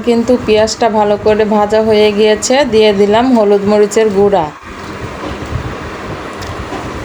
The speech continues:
তো হলুদ মরিচের গুঁড়াটা দেওয়া হয়ে গিয়েছে, দিয়ে দিলাম অল্প একটু পানি। পানিটা দিয়ে ভালো করে মশলাটা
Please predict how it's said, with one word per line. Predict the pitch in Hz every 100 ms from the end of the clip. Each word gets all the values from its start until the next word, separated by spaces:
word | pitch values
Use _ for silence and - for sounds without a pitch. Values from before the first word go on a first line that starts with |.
| - - - - - - - - - -
তো | 247 226
হলুদ | 233 226 226
মরিচের | 233 226 220 226 226 214 202
গুঁড়াটা | 202 208 208 226 208
দেওয়া | 202 208 214
হয়ে | 220 214 208
গিয়েছে, | 220 220 220 262 262
দিয়ে | 208 214
দিলাম | 202 220 226 214
অল্প | 208 202 208
একটু | - 220 220
পানি। | 208 214 277 - - - - - - - - - - - -
পানিটা | 208 220 214 220 196
দিয়ে | 220 240
ভালো | 226 208 202 220
করে | 214 240 247
মশলাটা | 208 - 208 208